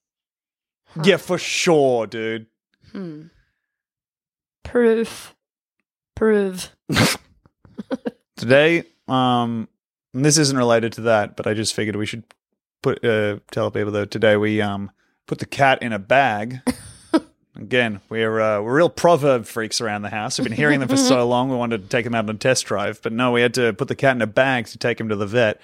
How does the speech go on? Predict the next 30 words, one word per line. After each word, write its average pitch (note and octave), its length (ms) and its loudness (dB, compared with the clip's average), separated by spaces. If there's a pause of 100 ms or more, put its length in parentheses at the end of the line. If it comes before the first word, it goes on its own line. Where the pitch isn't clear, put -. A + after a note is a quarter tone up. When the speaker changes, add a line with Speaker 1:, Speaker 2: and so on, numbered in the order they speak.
(420)
Speaker 1:
Uh, G2+ 200 0
we G#2 60 0
got G#2 140 2
a G#2 40 2
bag G#2+ 340 4
that, G#2+ 200 0
like, F#2+ 240 -4
you F2 100 -8
put - 260 -6 (260)
put - 140 -8
him F#2+ 80 -4
in, G2+ 240 0 (200)
and G2+ 120 -12
then G2 80 -6
his F#2+ 120 -6
head A2+ 240 0
pokes - 260 0
out G#2 160 2
one G2 140 -8
side, G2+ 260 -2
and F#2+ 100 -6
then F#2+ 120 -8
you G2 100 -4
zip A2+ 260 0
up A2 260 0
the G2 120 -6
inside G#2 540 -6
so - 160 -6
he - 140 -12
can't G2+ 240 -12